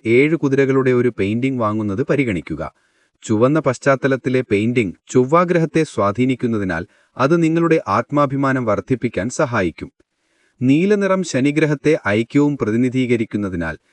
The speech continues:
സമാധാനവും ക്ഷണിക്കാൻ ഒരു നീല പെയിന്റിംഗ് തിരഞ്ഞെടുക്കുക. ഇനി ഏഴ് കുതിര പെയിന്റിംഗ് എവിടെ തൂക്കിയിടുമെന്ന് നോക്കാം.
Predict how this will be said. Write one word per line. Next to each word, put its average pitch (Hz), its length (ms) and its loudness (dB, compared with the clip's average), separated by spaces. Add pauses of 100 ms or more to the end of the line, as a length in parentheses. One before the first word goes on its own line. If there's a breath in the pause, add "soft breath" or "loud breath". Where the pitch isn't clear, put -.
(200)
സമാധാനവും 131 760 0
ക്ഷണിക്കാൻ 120 460 -4 (160)
ഒരു 127 140 2
നീല 127 340 0
പെയിന്റിംഗ് 127 480 -2
തിരഞ്ഞെടുക്കുക. 107 540 -2 (760)
ഇനി 180 240 2 (160)
ഏഴ് 190 300 4
കുതിര 190 280 0
പെയിന്റിംഗ് 156 480 2
എവിടെ 135 240 0
തൂക്കിയിടുമെന്ന് 127 760 0
നോക്കാം. 135 320 -2